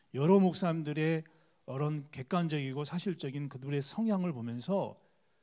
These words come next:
또 그들이 전하는 메시지를 보면서 좀 이렇게 여러 가지 생각하면서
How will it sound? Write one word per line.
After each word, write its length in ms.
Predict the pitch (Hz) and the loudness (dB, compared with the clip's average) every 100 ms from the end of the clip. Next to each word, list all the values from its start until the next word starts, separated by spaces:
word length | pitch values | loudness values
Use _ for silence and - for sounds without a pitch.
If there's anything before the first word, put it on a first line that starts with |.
| _ _ | _ _
또 80 | 156 | -6
그들이 340 | - 165 165 | -2 0 2
전하는 360 | 160 135 147 143 | 0 2 2 2
메시지를 360 | 127 139 135 120 | -2 -2 -4 -4
보면서 600 | 120 117 123 185 101 - _ _ _ _ _ _ _ _ _ - | -4 -2 0 2 0 -6 _ _ _ _ _ _ _ _ _ -10
좀 140 | 151 | -6
이렇게 320 | 147 143 127 123 | -4 -2 -2 -4
여러 240 | 147 180 | -2 4
가지 220 | 202 196 | 6 6
생각하면서 920 | 196 240 247 233 202 170 170 156 120 | 4 6 6 6 6 4 2 0 -2